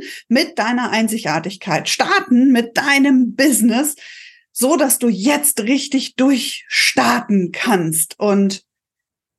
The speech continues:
was die fünf Faktoren sind, die dich davon abhalten, das und noch vieles, vieles mehr erfährst du jetzt in dieser Podcast-Folge. Also ich freue mich, dass du wieder mit dabei bist.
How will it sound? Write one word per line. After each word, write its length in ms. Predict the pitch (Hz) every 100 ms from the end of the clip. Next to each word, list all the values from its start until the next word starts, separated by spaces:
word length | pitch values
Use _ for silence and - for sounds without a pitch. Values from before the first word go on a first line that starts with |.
| -
was 180 | 240 302
die 140 | 302
fünf 260 | - 339 -
Faktoren 600 | 330 320 339 330 320 262
sind, 420 | 311 269 294 -
die 120 | 247
dich 140 | 254
davon 300 | - 254 247
abhalten, 640 | - 262 - 220 208 - 226
das 300 | 240 320 -
und 160 | 240
noch 160 | 233 214
vieles, 340 | - 285 320
vieles 360 | - 294 269 -
mehr 320 | 226 214 240
erfährst 580 | 190 208 - 247 247 -
du 60 | 226
jetzt 500 | 196 233 262 - -
in 140 | 240
dieser 240 | 214 208 202
Podcast-Folge. 960 | - 277 - 220 196 - - 180 196
Also 180 | 180 180
ich 160 | 185 -
freue 320 | - 233 247
mich, 320 | 226 277 320 - - -
dass 220 | - 190 -
du 360 | 185 262 311
wieder 180 | 226 214
mit 160 | 208 196
dabei 300 | 202 180 196
bist. 340 | 208 202 -